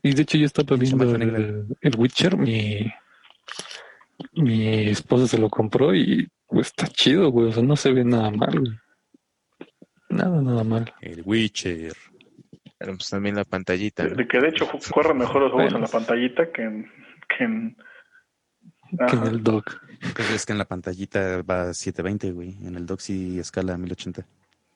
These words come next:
Speaker 2: Es como, ¿saben, saben qué estuvo chistoso, güey? O sea, hablando de esto de transición y de juegos, ¿se acuerdan cuando salió Twilight Princess que corría mejor en GameCube que en, que en el Wii?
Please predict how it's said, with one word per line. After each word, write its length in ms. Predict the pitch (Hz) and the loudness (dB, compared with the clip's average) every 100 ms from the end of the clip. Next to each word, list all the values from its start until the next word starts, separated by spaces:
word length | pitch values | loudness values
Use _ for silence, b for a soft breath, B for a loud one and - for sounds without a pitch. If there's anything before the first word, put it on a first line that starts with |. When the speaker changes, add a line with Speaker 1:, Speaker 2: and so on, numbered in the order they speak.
| _ _ _ _ _ _ _ _ _ _ _ _ _ | _ _ _ _ _ _ _ _ _ _ _ _ _
Speaker 2:
Es 120 | 160 | -2
como, 220 | - 233 - | 2 0 0
¿saben, 280 | - 170 190 | 0 0 2
saben 200 | 202 240 | 0 -2
qué 40 | |
estuvo 200 | - 233 | -2 -2
chistoso, 480 | 233 - - 120 120 | -2 -4 -4 -4 -4
güey? 140 | 185 - | -6 -6
O 80 | |
sea, 180 | - 107 95 - _ _ _ _ _ _ | -4 -4 -6 -14 _ _ _ _ _ _
hablando 320 | 104 104 123 123 | -14 -6 -4 -2
de 60 | |
esto 320 | 131 123 110 95 | -2 -2 -4 -6
de 120 | 87 | -6
transición 460 | 90 98 92 - 110 | -6 -4 -6 -4 -2
y 60 | 110 | -2
de 80 | |
juegos, 340 | - 101 151 - b b b b b b | 0 -2 -2 -6 b b b b b b
¿se 140 | - | -8
acuerdan 420 | 107 - 131 180 180 | -6 -2 0 0 -2
cuando 200 | 117 98 | -4 -2
salió 220 | 101 113 | 0 -2
Twilight 380 | - 120 120 113 | 0 0 0 -2
Princess 380 | 104 107 131 - | -4 -4 -4 -6
que 100 | 95 | -6
corría 380 | 95 95 101 110 | -4 -2 -2 0
mejor 340 | 98 - 101 | -2 -2 -2
en 720 | 104 98 90 87 85 85 85 | -2 -4 -6 -8 -8 -10 -10
GameCube 520 | 90 104 107 107 110 - | -4 -4 -2 -4 -4 -4
que 160 | 92 | -8
en, 360 | 87 85 85 87 _ _ _ _ _ | -8 -10 -10 -14 _ _ _ _ _
que 80 | 110 | -4
en 80 | 104 | -2
el 100 | 104 | -2
Wii? 260 | 120 139 | 0 -2